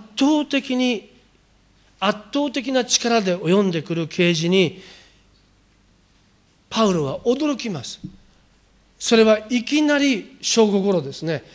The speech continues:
激しい光によって彼の目は見えなくなるほど圧倒的な力です。しかし、実際に彼が聞いた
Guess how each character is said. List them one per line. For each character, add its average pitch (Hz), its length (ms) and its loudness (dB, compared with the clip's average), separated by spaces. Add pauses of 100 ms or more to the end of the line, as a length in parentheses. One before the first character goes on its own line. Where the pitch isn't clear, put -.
(140)
激 185 260 2
し 302 160 2
い - 40 2
光 208 320 -2
に 190 80 0
よ 156 100 0
っ - 20 -14
て 151 260 -4 (220)
彼 208 220 2
の 180 100 0
目 165 140 2
は 143 60 0
見 151 260 0
え 320 120 6
な 311 140 2
く - 140 -10
な 220 100 4
る 196 80 0
ほ 202 80 0
ど 208 220 -2
圧 160 200 -6
倒 196 140 2
的 180 180 -4
な 170 120 0
力 175 320 -4
で 107 120 -14
す。 - 100 -20 (880)
し - 100 -4
か 214 100 0
し、 180 200 -2
実 - 560 -2
際 220 240 0
に 214 160 -2
彼 214 240 0
が 175 140 -2
聞 190 200 -4
い 185 60 -4
た 185 300 -2